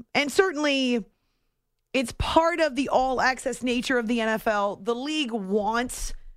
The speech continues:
these guys front and center, wants events, quote unquote,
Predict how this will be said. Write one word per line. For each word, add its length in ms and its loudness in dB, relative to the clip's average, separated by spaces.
these 360 -2
guys 360 4
front 200 -2
and 100 -2
center, 340 2
wants 440 0
events, 800 0
quote 240 2
unquote, 640 0